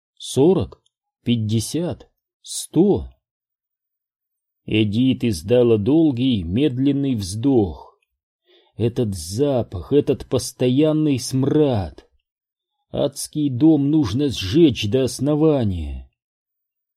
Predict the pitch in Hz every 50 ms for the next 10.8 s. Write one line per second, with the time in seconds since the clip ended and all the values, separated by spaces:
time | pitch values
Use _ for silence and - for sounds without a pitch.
0 | _ _ _ _ _ _ _ _ - - 104 110 117 117 113 - - - - 127
1 | 120 110 110 101 98 104 107 87 95 135 135 123 - - 104 - 117 113 104 -
2 | 135 139 143 131 120 113 110 117 120 127 131 135 135 139 139 139 135 123 110 104
3 | 90 71 65 64 - _ _ _ _ _ _ _ _ _ _ _ _ _ _ _
4 | _ - 110 135 165 160 143 113 101 104 113 113 113 120 113 - 151 147 - -
5 | - - 110 107 104 104 101 98 90 76 64 - _ _ _ _ _ _ _ _
6 | _ _ _ _ _ _ _ _ _ - 117 - - 123 113 117 120 123 135 135
7 | 120 - - - 107 127 127 120 120 120 120 120 113 - - 156 151 131 123 127
8 | 113 113 151 170 127 101 98 139 156 156 139 135 143 135 131 120 123 120 123 127
9 | 151 147 127 113 131 135 131 127 107 - 78 131 127 131 147 139 - - - -
10 | 139 131 120 123 151 147 135 117 110 - - - 80 73 - -